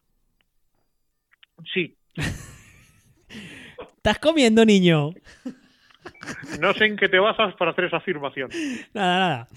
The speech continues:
Speaker 2: Bueno, ¿puedo empezar ya? ¿Has terminado la merienda? <laughs>
Speaker 1: Espera,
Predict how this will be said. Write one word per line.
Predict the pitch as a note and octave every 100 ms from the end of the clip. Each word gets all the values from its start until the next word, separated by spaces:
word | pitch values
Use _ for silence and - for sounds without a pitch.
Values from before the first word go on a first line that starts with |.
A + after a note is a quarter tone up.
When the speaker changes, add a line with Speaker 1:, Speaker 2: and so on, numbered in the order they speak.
| - - - - -
Speaker 2:
Bueno, | A3 G#3
¿puedo | F#3+
empezar | B3 G3+ G#3 A#3
ya? | A3+
¿Has | B3
terminado | G#3+ G#3+ F#3
la |
merienda? | E3+ E3 F#3 A#3+ C4+
<laughs> | - - - _ _ _ _ F#4+ - - - C4+ F4+ - - E4+ - - - _ _ _ _
Speaker 1:
Espera, | F#3 - D#3+